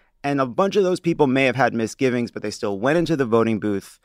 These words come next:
and decided to vote Republican. In this home stretch of the runoff, uh, how does character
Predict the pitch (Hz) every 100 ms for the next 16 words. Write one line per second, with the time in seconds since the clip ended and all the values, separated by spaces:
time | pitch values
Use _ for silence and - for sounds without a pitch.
0 | _ _ _ 120 113 110 104 - 123 110
1 | 135 123 127 123 107 104 107 101 - 92
2 | 90 92 98 92 92 _ _ _ _ _
3 | _ _ _ 151 165 196 185 - 160 156
4 | 147 - - 127 120 - 120 104 113 101
5 | 107 104 101 101 95 - - _ _ _
6 | _ _ _ _ _ - - - _ _
7 | _ _ - - 185 220 202 190 - -
8 | 151 143 135 - 104 95 90